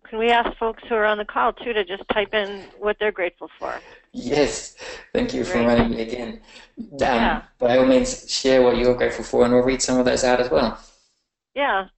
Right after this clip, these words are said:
Speaker 1: Well, I guess just because we were talking about it, I'm, I'm grateful for gratitude itself. Um,
Speaker 2: Mm-hmm.
Speaker 1: I have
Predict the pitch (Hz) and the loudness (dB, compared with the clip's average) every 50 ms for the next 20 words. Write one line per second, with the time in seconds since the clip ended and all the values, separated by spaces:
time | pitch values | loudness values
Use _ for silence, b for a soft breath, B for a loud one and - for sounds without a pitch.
0 | _ _ _ _ _ - 254 254 254 247 247 233 254 240 294 330 302 - - 285 | _ _ _ _ _ -2 0 0 2 2 2 0 0 -2 -2 -2 -4 -4 -4 -6
1 | 277 269 - 269 233 269 247 240 240 226 226 233 262 254 294 - 302 262 220 202 | -6 -6 -6 -4 -2 -2 -2 0 -2 -2 -2 0 0 -2 -2 -4 -6 -6 -4 -2
2 | 202 202 202 208 196 - - 202 233 262 277 - - - 240 262 269 262 - - | -2 0 0 0 -2 -2 -4 -4 -4 -4 -6 -8 -6 -4 -4 -4 -4 -8 -8 -4
3 | 233 233 254 247 _ - 269 262 - - 247 208 - 214 214 220 226 226 - 247 | -2 -2 -2 -2 _ -4 -4 -4 -4 -8 -10 -4 0 0 2 0 0 -4 -6 -4
4 | 233 214 208 - _ - 233 220 180 156 147 - - - - _ _ _ _ _ | -4 -4 -4 -6 _ -2 0 2 2 0 -2 -4 -12 -18 -20 _ _ _ _ _
5 | _ _ - 180 196 202 196 185 190 190 190 190 190 196 190 _ _ _ _ _ | _ _ -16 -12 -10 -8 -8 -6 -8 -8 -8 -10 -14 -18 -20 _ _ _ _ _
6 | _ _ _ _ _ _ - 190 208 220 220 | _ _ _ _ _ _ -6 -2 -2 -2 -2